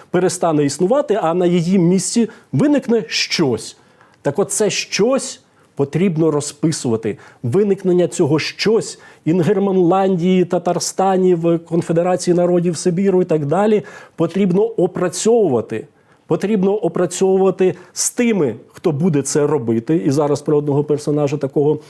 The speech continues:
е, я розповів. І треба опрацьовувати з нашими союзниками. Тому що,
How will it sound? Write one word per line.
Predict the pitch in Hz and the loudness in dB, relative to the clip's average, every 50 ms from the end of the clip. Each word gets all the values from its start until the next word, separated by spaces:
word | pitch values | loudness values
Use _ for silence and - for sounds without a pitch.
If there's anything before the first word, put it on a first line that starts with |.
| - - - | -18 -8 -4
е, | 135 131 131 | -2 0 2
я | 135 151 147 143 147 147 135 | 2 2 2 2 0 0 0
розповів. | 147 139 - - 170 175 180 175 - - - - _ - | -2 -2 0 0 2 2 2 0 -2 -6 -16 -14 _ -4
І | 165 156 | -4 -2
треба | - 175 170 165 165 160 180 | 0 0 0 0 0 0 -2
опрацьовувати | - - - - 147 139 - - - 131 127 127 127 139 143 - 175 160 | -2 -2 -4 -2 -2 -4 -4 -2 -2 0 0 2 0 0 2 2 0 0
з | 139 107 135 | 0 -2 -2
нашими | 147 135 120 117 - - 127 135 | 0 0 0 -2 -2 -2 -2 -2
союзниками. | 131 - - 160 190 220 247 208 127 117 113 107 - 120 104 104 - - - - - - _ - | -2 0 0 0 2 2 2 2 0 0 -2 -2 -4 -4 -6 -8 -8 -12 -18 -20 -20 -18 _ -2
Тому | 160 185 220 202 | 0 0 0 0
що, | - - 220 214 - | 0 0 0 0 -2